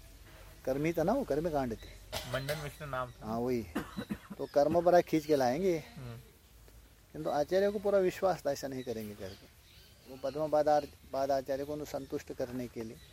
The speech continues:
Speaker 1: अन्यों को, तो बोलो, "तुम एक ऐसा कर्म को लेके ग्रंथ", तभी वो नैष्कर्म्य नित्य। सुरेश्वराचार्य का ग्रंथ है नैष्कर्म्य सिद्धि।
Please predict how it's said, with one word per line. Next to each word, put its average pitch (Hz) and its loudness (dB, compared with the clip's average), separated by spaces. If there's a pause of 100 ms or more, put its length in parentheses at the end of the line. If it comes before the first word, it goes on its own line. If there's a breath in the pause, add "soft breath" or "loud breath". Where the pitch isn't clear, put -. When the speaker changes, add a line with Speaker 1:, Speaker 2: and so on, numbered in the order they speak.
(100)
Speaker 1:
अन्यों 123 -8
को, - -16 (1300)
तो 131 -14
बोलो, 139 -8
"तुम 151 -8
एक 151 -8
ऐसा 135 -6
कर्म 139 -6
को 135 -10
लेके 127 -8 (320)
ग्रंथ", 117 -6
तभी 131 -8
वो 151 -2
नैष्कर्म्य 131 -4
नित्य। 117 -10 (1900)
सुरेश्वराचार्य 123 -4
का 127 -8
ग्रंथ 117 -6
है 127 -10
नैष्कर्म्य 117 -6
सिद्धि। - -18